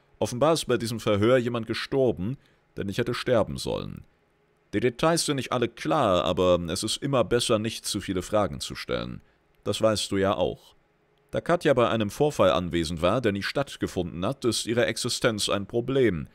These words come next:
Schalte sie aus. Sowohl wird dich dafür großzügig belohnen. Wow. Einfach so völlig normaler Job, ne? Lebst du jetzt eigentlich noch? Sah vorhin so aus, als hätte er noch ein bisschen gezuckt. Ja, er hat doch noch eine Schadenszahl kassiert, aber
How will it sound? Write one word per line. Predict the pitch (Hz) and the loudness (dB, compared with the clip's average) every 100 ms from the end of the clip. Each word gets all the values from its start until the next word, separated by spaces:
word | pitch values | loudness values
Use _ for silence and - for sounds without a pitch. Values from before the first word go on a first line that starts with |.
| _ _ _ - | _ _ _ -2
Schalte | 160 156 147 | 0 2 0
sie | 131 143 | 0 2
aus. | 92 64 - - _ _ _ _ | 2 0 -4 -10 _ _ _ _
Sowohl | 104 101 175 143 135 107 | -6 2 4 6 4 4
wird | 110 | 0
dich | 107 | 0
dafür | - 95 98 | 0 0 -2
großzügig | 87 95 107 - 82 64 - | -2 0 0 -2 -4 -6 -8
belohnen. | - 65 80 57 50 - _ _ _ _ _ - | -8 -2 -2 -2 -8 -16 _ _ _ _ _ -6
Wow. | 62 60 71 50 - - _ _ - _ | -2 0 -2 -4 -10 -20 _ _ -20 _
Einfach | 71 73 80 | -6 -4 -4
so | 76 | -4
völlig | - 87 85 | -2 0 0
normaler | 85 80 78 80 | -2 0 0 -2
Job, | 67 78 - | -2 -6 -6
ne? | 55 57 113 - _ _ _ - | -10 -10 -12 -16 _ _ _ -10
Lebst | 135 92 - - | -4 -2 0 4
du | |
jetzt | 165 160 | 4 4
eigentlich | - 165 165 151 | 0 0 0 0
noch? | 175 403 240 - - - - - - - - - - - - - - - - | 0 0 -4 -6 -20 -16 -12 -8 -6 -6 -10 -12 -16 -18 -20 -20 -20 -20 -8
Sah | - 95 | -2 0
vorhin | 98 95 143 | 4 2 4
so | 151 | 2
aus, | 147 151 | 2 2
als | - - | 2 0
hätte | 147 | 0
er | 143 | 2
noch | 139 | 2
ein | 135 | 2
bisschen | 131 139 | -2 -2
gezuckt. | 131 - 131 92 | -2 -2 -2 4
Ja, | 143 | 6
er | 101 | 6
hat | 98 | 6
doch | 110 | 4
noch | 139 | 4
eine | 160 | 2
Schadenszahl | - 190 98 - 95 87 | 4 2 2 2 4 2
kassiert, | - 82 - 80 76 - | 2 -2 0 -2 -2 -4
aber | 78 80 80 | -4 0 -2